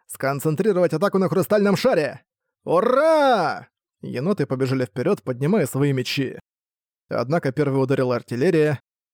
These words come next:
они зарядили оружие и спустили курки, пятнадцать вспышек осветили воздух и направились к шарику. И вот уже почти.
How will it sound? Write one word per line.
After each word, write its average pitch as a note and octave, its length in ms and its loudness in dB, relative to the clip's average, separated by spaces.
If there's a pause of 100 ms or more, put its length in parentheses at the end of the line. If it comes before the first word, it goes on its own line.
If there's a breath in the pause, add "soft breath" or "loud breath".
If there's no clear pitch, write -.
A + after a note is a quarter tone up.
(100)
они D3 320 -2
зарядили C#3+ 420 0
оружие D3 400 0
и C3 40 -2
спустили C#3+ 400 -2
курки, C3+ 500 -2 (500)
пятнадцать D3 540 -4
вспышек - 400 -4
осветили C3+ 420 -2
воздух D#3 400 0
и D3+ 40 0
направились C#3+ 500 0
к - 40 -20
шарику. C3+ 500 -2 (760)
И A2+ 160 -6
вот E3 240 -2
уже C#3 200 0
почти. D#3+ 540 -2